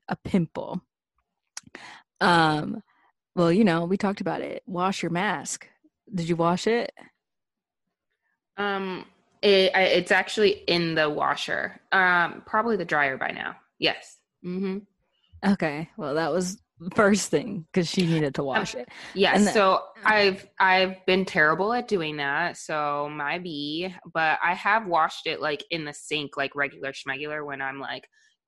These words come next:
Speaker 2: when I thought about it, like, the day before, I'm like,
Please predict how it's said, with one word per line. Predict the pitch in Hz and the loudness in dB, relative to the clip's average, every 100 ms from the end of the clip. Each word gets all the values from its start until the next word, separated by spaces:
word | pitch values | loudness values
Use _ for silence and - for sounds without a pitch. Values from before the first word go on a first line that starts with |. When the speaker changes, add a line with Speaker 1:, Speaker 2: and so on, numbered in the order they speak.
| - | -14
Speaker 2:
when | 151 | -4
I | 143 | -4
thought | 139 143 139 | -2 -2 -2
about | 139 139 | 0 -2
it, | 139 | -2
like, | 131 139 | -6 -8
the | 139 135 | -10 -10
day | 139 135 | -8 -8
before, | 135 - 131 143 147 | -10 -12 -8 -6 -8
I'm | |
like, | 147 | -10